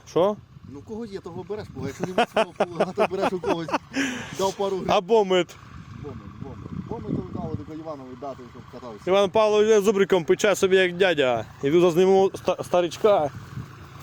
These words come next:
Speaker 1: Все, трррр, конячка, стой! Павлович їздить серйозно.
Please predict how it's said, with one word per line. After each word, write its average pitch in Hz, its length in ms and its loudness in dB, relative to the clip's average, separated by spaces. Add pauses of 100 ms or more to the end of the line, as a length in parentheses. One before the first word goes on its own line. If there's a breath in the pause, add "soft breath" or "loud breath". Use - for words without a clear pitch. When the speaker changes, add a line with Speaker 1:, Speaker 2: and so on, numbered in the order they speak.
Speaker 1:
Все, 294 200 4
трррр, 320 680 2
конячка, 233 580 4
стой! 226 500 4 (3250)
Павлович 202 500 4
їздить 214 380 4
серйозно. 202 920 4